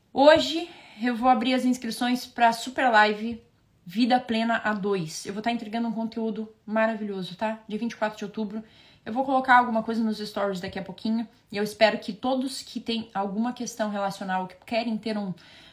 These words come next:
né, um relacionamento saudável, estejam comigo na Super Live dia vinte e quatro de outubro.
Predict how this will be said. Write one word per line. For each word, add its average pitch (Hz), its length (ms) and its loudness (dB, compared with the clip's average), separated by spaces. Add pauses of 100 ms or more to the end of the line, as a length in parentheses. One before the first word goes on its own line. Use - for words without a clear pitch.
(100)
né, 196 200 -6
um 226 100 0
relacionamento 208 540 0
saudável, 202 640 0 (680)
estejam 247 340 2
comigo 233 300 0
na 220 80 2
Super 226 260 -6
Live 208 220 2
dia 208 80 -2
vinte 214 160 -2
e - 40 -14
quatro 214 200 -2
de 214 80 -4
outubro. 208 400 -4